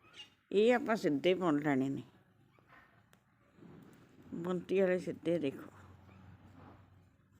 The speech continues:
ਬੁਣ ਲਏ। ਤੇ ਜਿਹੜੇ ਹੁਣ ਆਹ ਨੇ, ਜਿਹੜੇ ਪਹਿਲਾਂ ਸਿੱਧੇ ਬੁਣੇ ਸੀ, ਇਹਨਾਂ ਦੇ ਵਿੱਚ ਦੀ ਆਪਾਂ ਫੇਰ ਐਂ ਸਿਲਾਈ ਕੱਢਤੀ।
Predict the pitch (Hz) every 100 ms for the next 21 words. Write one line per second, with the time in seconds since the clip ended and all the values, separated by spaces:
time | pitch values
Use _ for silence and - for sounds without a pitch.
0 | _ _ _ - 170 214 262 269 240 -
1 | _ _ _ - 208 214 196 226 277 269
2 | 240 220 233 285 262 214 - 175 202 262
3 | 240 196 220 233 220 175 226 247 233 208
4 | 202 196 _ _ - _ _ - 226 233
5 | 269 277 240 202 220 220 214 208 208 196
6 | 165 151 147 147 147 147 147 143 123 147
7 | - 175